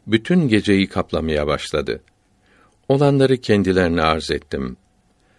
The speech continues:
"Fenadan biraz hasıl olmuş." buyurdu. Zikretmeyi yasakladı. "Bu huzuru elden kaçırma." dedi. İki gün sonra bilinen fena hasıl oldu. Arz eyleyince, "Vazifeni yap."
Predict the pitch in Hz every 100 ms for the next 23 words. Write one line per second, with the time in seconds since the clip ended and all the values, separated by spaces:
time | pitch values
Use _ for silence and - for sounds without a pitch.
0 | _ - 117 120 120 113 113 110 92 104
1 | 92 - 87 82 - 78 73 69 65 -
2 | 73 67 60 52 - _ _ - 95 117
3 | 117 107 104 98 95 80 76 - 73 -
4 | 65 - - _ _ _ _ _ _ _
5 | 139 156 139 120 120 95 90 98 87 92
6 | 87 92 - 95 76 65 - _ _ 73
7 | 123 - _ _ _ _ _ _ - 123
8 | 180 135 120 113 110 104 113 127 - _
9 | _ - 95 104 107 117 113 98 101 90
10 | 90 80 73 73 - 65 64 62 60 -
11 | _ _ _ _ _ _ _ - 104 101
12 | 95 87 101 110 107 113 113 - _ _
13 | _ - 85 92 82 92 - 87 73 71